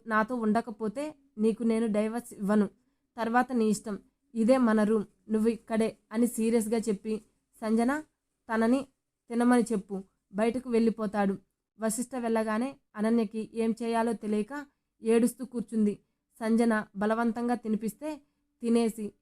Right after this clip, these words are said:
హెడేక్గా ఉంటే మెడిసిన్ వేసుకొని నిద్రపోయింది. వశిష్ఠ గార్డెన్లోకి వెళ్ళి ఇప్పటి వరకు అంచుకున్న కోపాన్ని గార్డెన్లో ఉయ్యాల దగ్గర ఉన్న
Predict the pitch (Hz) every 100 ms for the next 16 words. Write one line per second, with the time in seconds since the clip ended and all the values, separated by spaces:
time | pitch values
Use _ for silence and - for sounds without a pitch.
0 | - 220 226 214 240 233 214 220 277 -
1 | 214 220 214 262 233 220 - 247 226 202
2 | 220 226 220 208 202 _ _ _ _ 202
3 | 214 240 220 233 214 220 208 208 233 247
4 | 240 220 214 233 294 - _ _ 220 -
5 | 254 247 240 233 269 226 214 226 226 -
6 | 220 220 220 214 - - 196 214 214 233
7 | 240 262 - 208 233 233 220 208 220 220
8 | 214 254